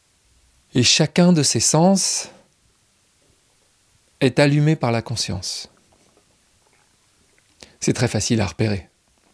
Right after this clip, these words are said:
Je ferme les yeux. Je me concentre sur le sens de l'ouïe. J'entends quelque chose.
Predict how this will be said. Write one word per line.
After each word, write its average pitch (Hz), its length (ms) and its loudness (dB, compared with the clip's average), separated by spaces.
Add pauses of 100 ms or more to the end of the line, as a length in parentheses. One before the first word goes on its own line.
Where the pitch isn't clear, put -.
(760)
Je - 120 -2
ferme 139 260 0
les 113 180 -4
yeux. 98 120 -10 (2250)
Je 135 80 0
me 131 140 2
concentre 160 540 -2 (260)
sur - 180 -2
le 123 60 0
sens 127 260 0
de 127 80 0
l'ouïe. 101 320 -4 (2000)
J'entends 135 360 -2
quelque 123 280 -2
chose. 101 300 -6